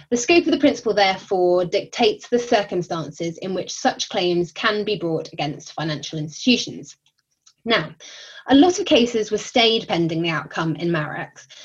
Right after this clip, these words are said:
So the recent decision in B I G and Smith, it sounds like some sort of rap song,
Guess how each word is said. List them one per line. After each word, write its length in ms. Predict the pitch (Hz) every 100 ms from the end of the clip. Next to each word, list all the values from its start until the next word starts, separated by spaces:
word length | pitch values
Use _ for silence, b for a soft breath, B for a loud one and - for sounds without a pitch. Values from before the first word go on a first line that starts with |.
| B B
So 440 | - 226 208 208
the 140 | 220 233
recent 280 | 285 277
decision 520 | 233 - 214 196 190 190
in 460 | 196 185 180 160
B 160 | 214 196
I 120 | 175
G 360 | 170 175 170 -
and 200 | 170 165
Smith, 480 | - 202 135 - -
it 120 | -
sounds 200 | 196 175
like 140 | - - - -
some 180 | 175 160
sort 140 | 180
of 40 |
rap 240 | 185 - -
song, 260 | - 160